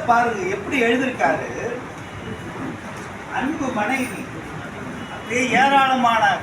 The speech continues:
கனவுகளோடு கணவன் பக்கத்தில் சென்று படுக்கும் போது அந்த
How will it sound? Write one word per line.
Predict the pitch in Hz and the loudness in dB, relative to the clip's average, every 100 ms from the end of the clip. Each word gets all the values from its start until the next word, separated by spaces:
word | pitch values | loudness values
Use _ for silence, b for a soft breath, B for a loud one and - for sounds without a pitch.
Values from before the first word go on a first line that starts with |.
| - | 0
கனவுகளோடு | 247 311 269 247 247 240 233 185 - | 2 4 4 4 4 4 2 -2 -6
கணவன் | - 254 285 262 - | -2 0 2 2 -2
பக்கத்தில் | - - 262 - 226 | -6 -2 -4 -2 -4
சென்று | 196 220 233 202 - | -4 -4 -6 -6 -2
படுக்கும் | 330 - - 269 247 208 | -2 -2 -4 -4 -4 -2
போது | 214 233 240 226 | 0 2 2 4
அந்த | 226 - | 4 2